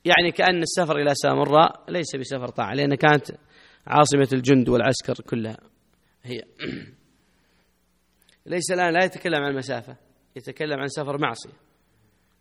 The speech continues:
الذهاب للسلطان أو كذا، ولذلك أظهر التبسم هو، والله أعلم. ثم ذكر العتابي والجوهري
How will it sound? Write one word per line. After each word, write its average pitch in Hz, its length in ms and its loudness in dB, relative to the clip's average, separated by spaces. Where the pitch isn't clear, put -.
الذهاب 135 420 -4
للسلطان 127 680 -10
أو 123 140 -12
كذا، 123 280 -14
ولذلك 151 400 -4
أظهر 165 220 -4
التبسم 123 440 -12
هو، 120 180 -12
والله 151 300 4
أعلم. 135 200 -4
ثم - 120 -6
ذكر 185 280 2
العتابي 156 540 4
والجوهري 143 640 2